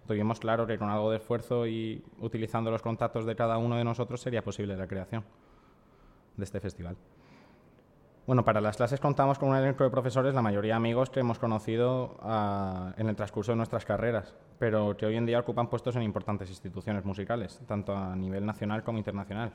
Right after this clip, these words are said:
como son los casos de Saúl, como ha dicho David, que es profesor de la Banda Municipal de Madrid, o Víctor, que trabaja en, en una orquesta de radio holandesa. El,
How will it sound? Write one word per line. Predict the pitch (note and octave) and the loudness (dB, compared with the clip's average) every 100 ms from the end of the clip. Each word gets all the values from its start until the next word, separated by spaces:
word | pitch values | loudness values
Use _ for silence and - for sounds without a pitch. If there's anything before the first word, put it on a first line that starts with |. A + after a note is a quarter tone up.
| - | -6
como | G#2 G2 | -6 -4
son | G#2+ G#2 | -4 -4
los | G2+ G2+ | -4 -4
casos | G#2 A2 G#2+ | -4 -2 -2
de | G#2+ | -2
Saúl, | G#2 G2+ G#2 G#2+ B2+ - - | 0 0 0 0 -2 -6 -10
como | - G2+ | -6 -4
ha | |
dicho | G#2 G#2 G#2+ | -4 -4 -2
David, | G#2 G2+ | -2 -2
que | - G#2+ G2+ G2 G2 - - - - - | -2 -2 0 -2 -4 -10 -20 -20 -20 -6
es | A2+ | -4
profesor | - A2 G2+ G#2+ | 0 0 2 2
de | G#2+ | 4
la | G#2 | 4
Banda | G#2+ G#2+ G#2 G#2 G#2 - - | 2 2 2 0 -2 -6 -4
Municipal | A2 G#2+ A2+ G#2+ | -2 0 0 0
de | G#2+ | 2
Madrid, | G#2 G#2 G#2+ A#2+ A2+ | 2 2 0 0 0
o | G2+ | 0
Víctor, | G#2+ - G2+ | -2 -4 -6
que | G#2 | -6
trabaja | G2+ G2+ G2+ G2+ G2 | -2 -2 0 -2 -2
en, | G2 - | -4 -6
en | G#2 G#2 | -2 -2
una | G2+ | -2
orquesta | - - G2+ | -4 -2 -2
de | G2+ | 0
radio | G#2 G2+ | 0 0
holandesa. | G2+ G#2 G#2+ G2 - - - - - - - - - - - | -2 -2 -4 -8 -14 -20 -20 -20 -20 -20 -20 -20 -20 -20 -2
El, | A#2+ A2+ | 2 2